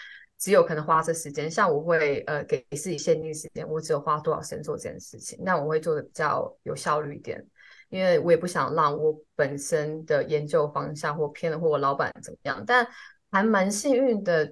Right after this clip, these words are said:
就是其实在选老板的时候，如果有办法就尽量选可以跟你理念相同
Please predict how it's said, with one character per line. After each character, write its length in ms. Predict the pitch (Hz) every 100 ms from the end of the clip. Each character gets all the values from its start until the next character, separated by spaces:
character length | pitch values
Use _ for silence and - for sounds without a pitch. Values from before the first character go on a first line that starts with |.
| _
就 140 | - 202
是 180 | 196 180
其 220 | - 214
实 160 | 214
在 200 | - 302
选 240 | 285 - 160
老 160 | 147
板 160 | 156 175
的 140 | 165
时 220 | 160 - 170
候， 160 | 175
如 80 | 170
果 80 | 208
有 120 | 185
办 220 | - 165
法 100 | 160
就 160 | 165 185
尽 200 | 185 214
量 120 | 185
选 200 | 185 -
可 80 | -
以 80 | 156
跟 180 | 156 180
你 100 | 170
理 180 | 170 -
念 240 | 196 180
相 220 | 175 160
同 120 | -